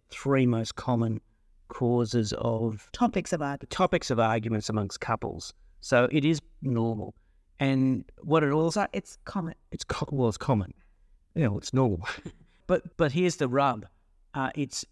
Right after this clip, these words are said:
Speaker 1: irrespective of how much you have. So it's not, not about we're broke and we argue about money and we're rich and we never argue about money. Everybody <laughs> argues about money,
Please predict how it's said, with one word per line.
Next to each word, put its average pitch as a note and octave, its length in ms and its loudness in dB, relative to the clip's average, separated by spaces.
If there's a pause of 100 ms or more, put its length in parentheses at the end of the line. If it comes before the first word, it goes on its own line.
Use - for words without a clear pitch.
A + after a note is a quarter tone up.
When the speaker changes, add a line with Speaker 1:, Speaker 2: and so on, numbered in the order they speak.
(140)
Speaker 1:
irrespective D3 680 0
of A2+ 100 -4
how B2+ 180 0
much A#2 260 -2
you A2+ 100 -2
have. A#2 460 -8 (560)
So C3+ 240 2
it's C3 160 0
not, D3 300 2 (120)
not D3 340 6
about C3+ 380 6
we're C3 180 4
broke A#2+ 380 2
and A#2+ 80 0
we A#2+ 140 4
argue A#2 320 2
about A#2 260 0
money A#2+ 380 2
and A2+ 160 0
we're A2+ 180 0
rich C3 240 -2
and A#2 100 -2
we A2+ 80 2
never A#2 300 0
argue A2 320 0
about - 280 -8
money. - 340 -8 (520)
Everybody B2 600 2 (260)
<laughs> - 200 -12
argues A#2+ 320 -2
about B2+ 260 0
money, B2+ 420 0